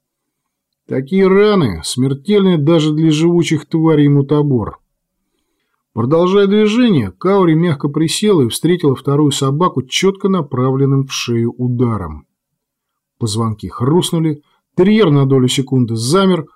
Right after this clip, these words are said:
вновь бросился вперед и наткнулся на вторую руку Мамбо, в которой был зажат маузер. Пуля вошла собаке в глаз. Все. Все? Собаки обезврежены, прятка стреляет, но не в нее,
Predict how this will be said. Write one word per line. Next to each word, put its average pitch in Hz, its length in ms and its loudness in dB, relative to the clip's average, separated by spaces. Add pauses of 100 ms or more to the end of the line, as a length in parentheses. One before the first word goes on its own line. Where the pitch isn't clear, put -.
(220)
вновь 175 400 2
бросился 170 560 0
вперед 165 500 2 (280)
и 117 80 -4
наткнулся 170 500 2
на 170 80 0
вторую 175 400 2
руку 175 260 0
Мамбо, 160 600 0 (180)
в - 80 -20
которой 208 460 0
был 156 200 2
зажат 131 480 -2
маузер. 104 640 -2 (720)
Пуля 208 180 2
вошла 139 320 -2
собаке 107 460 -8
в 95 80 -12
глаз. 98 500 -10 (600)
Все. - 500 -6 (560)
Все? 202 540 -4 (640)
Собаки 196 560 -2
обезврежены, 170 960 0 (280)
прятка 202 340 -2
стреляет, 147 600 2
но 127 80 0
не 123 160 0
в 113 80 -4
нее, 143 540 0